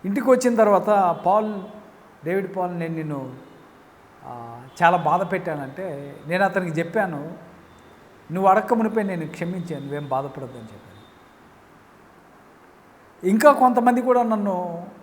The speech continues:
ఆ, బాధ పెట్టినప్పటికీ నేను వాళ్ళకి చెప్పినటువంటి మాట ఏంటంటే, "నువ్వు అడగక మునిపే నేను నిన్ను క్షమించేసాను, నువ్వేం బాధపడొద్దు."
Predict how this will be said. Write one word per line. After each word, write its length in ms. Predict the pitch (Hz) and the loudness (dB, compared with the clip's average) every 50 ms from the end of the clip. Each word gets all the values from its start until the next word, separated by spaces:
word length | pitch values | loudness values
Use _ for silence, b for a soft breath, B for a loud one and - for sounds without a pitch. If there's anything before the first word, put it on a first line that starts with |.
| - - - 160 | -20 -16 -12 -10
ఆ, 140 | 151 147 139 131 | -10 -10 -4 0
బాధ 280 | 160 175 196 214 - | 2 2 2 2 2
పెట్టినప్పటికీ 800 | 214 202 - 196 190 - 185 165 151 - 190 175 151 143 143 143 147 - - - - - - - - - - - - - - | 0 -2 -2 -4 -6 -6 -6 -8 -6 -4 -4 -4 -4 -4 -6 -8 -10 -14 -18 -20 -20 -20 -20 -20 -20 -20 -20 -20 -20 -12 -6
నేను 180 | 165 190 202 208 | -2 -2 2 4
వాళ్ళకి 280 | 202 208 202 196 208 | 4 4 4 2 0
చెప్పినటువంటి 460 | 202 202 247 254 247 208 220 226 202 190 | 0 2 2 0 0 0 0 0 0 0
మాట 220 | 180 170 170 175 | 0 0 0 0
ఏంటంటే, 280 | 165 165 160 160 175 180 | -4 -4 -6 -8 -8 -6
"నువ్వు 220 | 180 196 214 214 | -4 2 6 8
అడగక 380 | 202 190 220 254 285 285 247 269 | 8 8 8 6 4 2 0 0
మునిపే 280 | 285 269 262 269 262 | 0 0 2 2 2
నేను 180 | 240 240 220 214 | 2 2 0 -2
నిన్ను 400 | 214 202 196 190 180 165 156 151 | -2 -4 -4 -6 -6 -6 -8 -10
క్షమించేసాను, 680 | 156 - - 190 196 220 214 202 202 190 202 185 175 | -8 -6 -4 -2 -2 -2 -2 -2 -2 -4 -4 -4 -4
నువ్వేం 240 | 170 165 175 175 165 | -2 -2 -2 0 0
బాధపడొద్దు." 560 | 151 147 156 165 165 165 143 127 107 104 113 | 0 0 0 -2 -4 -6 -6 -8 -8 -12 -14